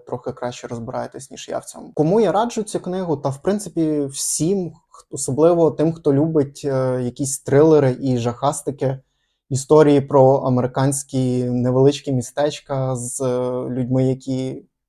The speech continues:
один одного знають, в яких, е, кожного є якісь свої скелети в шкафу, е,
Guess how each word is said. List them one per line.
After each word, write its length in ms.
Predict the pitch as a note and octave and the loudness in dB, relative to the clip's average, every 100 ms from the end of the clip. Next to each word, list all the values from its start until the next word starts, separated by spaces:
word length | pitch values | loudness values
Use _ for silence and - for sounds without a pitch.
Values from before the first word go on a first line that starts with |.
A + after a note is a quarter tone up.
| _ _ _ _ _ _ _ _ - D3+ - - - | _ _ _ _ _ _ _ _ -12 -10 -12 -8 -2
один 280 | C3+ D3+ | 4 4
одного 360 | C#3+ C3+ C3 B2+ | 6 4 4 2
знають, 580 | B2 C#3 E3+ D#3+ C#3 - | 0 -2 -2 -4 -4 -8
в 0 | |
яких, 540 | C3+ C#3 C3+ - - | -4 -4 -4 -8 -12
е, 400 | C#3 C3 B2+ B2+ B2+ _ | -6 -4 -4 -6 -10 _
кожного 420 | C#3+ C3+ C#3 B2+ | 2 2 -2 0
є 180 | B2 B2+ | 0 0
якісь 300 | B2 C3+ - | -2 -6 -4
свої 200 | B2+ B2 | -2 -2
скелети 440 | - C#3+ F3+ F#3+ | -2 -4 -2 -4
в 60 | E3+ | -8
шкафу, 600 | - D3+ C3+ D3+ D#3 D3+ _ _ _ _ _ _ _ | -6 -8 -6 -2 -2 -4 _ _ _ _ _ _ _
е, 300 | - C3+ C3 | -4 -2 -2